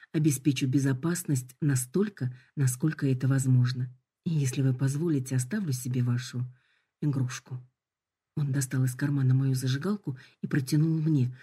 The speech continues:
показывая тем самым, что в случае отказа я могу её забрать прямо сейчас.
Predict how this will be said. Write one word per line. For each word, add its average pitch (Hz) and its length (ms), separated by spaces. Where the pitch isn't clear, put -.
показывая 135 440
тем 135 200
самым, 185 420
что - 180
в 156 60
случае 165 380
отказа 196 460
я 143 140
могу 143 260
её 165 160
забрать 147 400
прямо 139 260
сейчас. 131 560